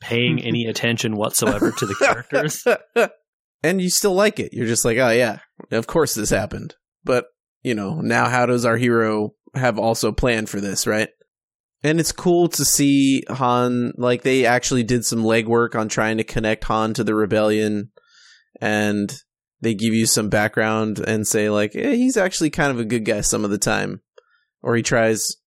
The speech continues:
Speaker 2: he tries to be the bad, or tries to be the bad boy, but he can't help it,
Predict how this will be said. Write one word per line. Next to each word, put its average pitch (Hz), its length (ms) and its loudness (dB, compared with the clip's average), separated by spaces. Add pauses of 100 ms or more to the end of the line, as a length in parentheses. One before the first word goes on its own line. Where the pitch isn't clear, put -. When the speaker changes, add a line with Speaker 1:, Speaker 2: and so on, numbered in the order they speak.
(120)
Speaker 2:
he 113 120 -10
tries 135 520 2
to 135 100 -2
be 113 220 0
the 101 100 -2
bad, 117 440 0
or 117 160 2
tries 131 380 0
to 131 80 -8
be 131 100 0
the 117 100 -2
bad 120 300 -2
boy, 120 220 2
but 107 100 -2
he 101 80 -4
can't 117 240 -2
help 117 220 0
it, 123 180 0